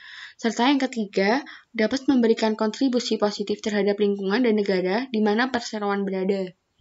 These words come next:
Untuk persentase kepemilikan saham dari P T Mayora ini sebesar tiga puluh dua koma sembilan puluh tiga persen dipegang oleh P T Yunita Branindo, sebesar dua puluh enam koma empat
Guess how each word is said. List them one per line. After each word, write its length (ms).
Untuk 400
persentase 640
kepemilikan 640
saham 400
dari 240
P 160
T 80
Mayora 400
ini 400
sebesar 400
tiga 240
puluh 240
dua 320
koma 320
sembilan 480
puluh 160
tiga 240
persen 560
dipegang 480
oleh 320
P 80
T 160
Yunita 400
Branindo, 800
sebesar 400
dua 240
puluh 240
enam 240
koma 320
empat 160